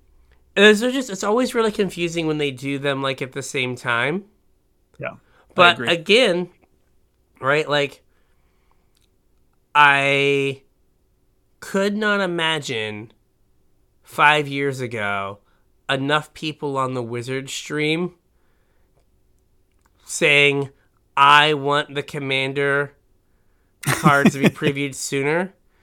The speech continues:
Speaker 1: that, like,
Speaker 2: Yeah.
Speaker 1: wouldn't get drowned out by, like,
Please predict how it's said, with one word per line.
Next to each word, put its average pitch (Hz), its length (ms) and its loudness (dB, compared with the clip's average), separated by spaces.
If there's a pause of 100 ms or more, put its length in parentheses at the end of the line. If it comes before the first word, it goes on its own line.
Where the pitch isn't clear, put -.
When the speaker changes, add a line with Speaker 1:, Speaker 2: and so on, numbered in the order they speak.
(320)
Speaker 1:
that, 147 180 -4
like, 139 240 0
Speaker 2:
Yeah. - 220 -16
Speaker 1:
wouldn't 151 460 -4
get 151 220 -8
drowned 139 640 0
out 139 360 2
by, 135 220 2
like, 127 540 -2